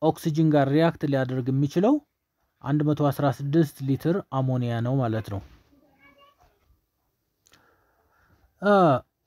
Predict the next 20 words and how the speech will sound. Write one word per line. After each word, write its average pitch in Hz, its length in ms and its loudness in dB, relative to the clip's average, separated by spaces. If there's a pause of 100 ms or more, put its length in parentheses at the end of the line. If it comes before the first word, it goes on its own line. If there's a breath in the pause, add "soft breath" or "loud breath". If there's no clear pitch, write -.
አራተኛው 202 680 0
ጥያቄ 135 320 -2 (140)
calculate 185 500 0
the 156 120 2
volume 202 500 2
of 170 240 0
oxygen 139 520 -4
ነው 120 160 -2
የሚለው፣ 113 300 -4 (380)
አ፣ 127 180 -6
produced 147 580 2 (500)
in 160 120 2
the 160 140 4
decomposition 196 880 -2 (120)
of 170 180 0 (140)
five 170 320 0
moles 156 420 -2 (200)
of 139 200 2 (600)
potassium 147 520 -4
chlorate 127 520 -4